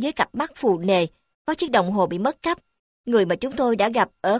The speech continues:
Gloucestershire. Chẳng lẽ cả ông này cũng dính líu vào đây ư? Cổ xe quay đầu và dừng lại. Bá tước Ravenshire xuống xe. Có thể nhìn thấy rõ ông ta mặc một chiếc áo choàng đen và đội mũ phớt trên đầu. Ông đi bộ đến cửa chính,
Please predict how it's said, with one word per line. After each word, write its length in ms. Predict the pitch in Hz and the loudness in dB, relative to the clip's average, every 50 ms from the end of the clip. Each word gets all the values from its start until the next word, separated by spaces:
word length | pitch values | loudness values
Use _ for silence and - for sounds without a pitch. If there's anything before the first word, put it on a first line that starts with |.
| - _ - | -2 _ -2
Gloucestershire. 1000 | 269 269 254 254 247 - - 254 233 220 - 262 247 226 - - 226 220 214 202 - _ _ _ _ _ _ _ _ - | 2 4 4 4 4 2 2 0 0 0 0 0 0 0 0 -2 -2 -2 -4 -4 -6 _ _ _ _ _ _ _ _ -2
Chẳng 160 | - - 302 | -2 -2 0
lẽ 260 | 302 233 190 202 262 | 0 0 0 0 0
cả 160 | - - 247 | 0 0 0
ông 180 | - - 277 247 | 2 2 0 0
này 140 | 240 208 190 | 0 -2 -2
cũng 180 | - 214 233 | -2 -4 -6
dính 160 | 277 302 330 | -4 -4 -2
líu 200 | 320 320 349 381 403 - | 0 0 0 0 0 0
vào 120 | 269 208 | 0 2
đây 180 | 185 220 247 262 | 4 4 6 6
ư? 100 | 285 294 - _ _ _ _ _ _ _ _ _ _ _ - | 4 4 2 _ _ _ _ _ _ _ _ _ _ _ -4
Cổ 140 | 208 196 240 | -2 0 0
xe 220 | - - 247 226 | 0 0 -2 -2
quay 260 | 226 - 240 233 226 | -2 -2 -2 -2 -2
đầu 280 | 208 214 190 180 170 170 - | -2 -2 0 0 -2 -2 -2
và 80 | 190 | -2
dừng 220 | 185 180 185 170 165 | -2 0 -2 0 0
lại. 260 | 185 180 180 185 196 _ _ _ _ _ _ _ _ - | 2 2 2 0 -4 _ _ _ _ _ _ _ _ -6
Bá 120 | 226 254 | -6 -4
tước 280 | 269 - 262 262 269 - - | -2 -2 -2 -2 -2 -2 -2
Ravenshire 600 | - 233 214 190 190 190 - - 233 208 196 190 | -2 0 0 0 0 -2 -2 -2 0 2 2 2
xuống 320 | 190 - - 220 214 269 320 | 0 -2 -4 -4 -4 -4 -4
xe. 220 | - 277 226 202 - _ _ _ _ _ _ _ _ _ _ | -4 -4 -4 -4 -6 _ _ _ _ _ _ _ _ _ _
Có 100 | - 320 | -4 -2
thể 160 | 359 - 180 | 0 0 0
nhìn 160 | 214 262 220 185 | 0 -2 -2 -4
thấy 160 | 247 294 339 | -4 -6 -6
rõ 340 | - - 247 151 180 262 330 - | -2 0 2 4 2 2 0 -2
ông 120 | - 240 | -4 -4
ta 180 | - - 240 240 | -2 -4 -4 -2
mặc 180 | 220 202 - | -2 -2 -2
một 160 | - 190 - - | -2 -4 -6 -6
chiếc 160 | - 320 - | -10 -8 -6
áo 140 | - 311 349 - | -4 -4 -4 -2
choàng 240 | 269 226 185 175 175 | -2 -2 -2 -2 -2
đen 200 | 214 240 247 233 - _ _ _ _ - | -2 -2 -2 -4 -6 _ _ _ _ -4
và 220 | 214 226 202 185 | 0 2 2 2
đội 200 | 185 - 196 196 | 0 0 -2 0
mũ 220 | 226 220 180 185 | 0 0 0 -2
phớt 320 | 330 - - 330 339 403 - | -2 -4 -4 -4 -4 -4 -6
trên 140 | - 254 226 | -6 -4 0
đầu. 260 | 254 220 185 175 170 _ _ _ _ _ _ _ _ _ _ - | 2 2 2 2 0 _ _ _ _ _ _ _ _ _ _ -8
Ông 180 | - 196 190 | -6 -4 -2
đi 100 | 185 196 | -2 0
bộ 260 | 185 185 196 160 160 | 0 2 0 0 0
đến 140 | 190 220 233 | 0 -2 -4
cửa 160 | 226 - 180 180 - | -4 -4 -6 -4 -2
chính, 220 | - 233 254 320 | -2 -4 -4 -4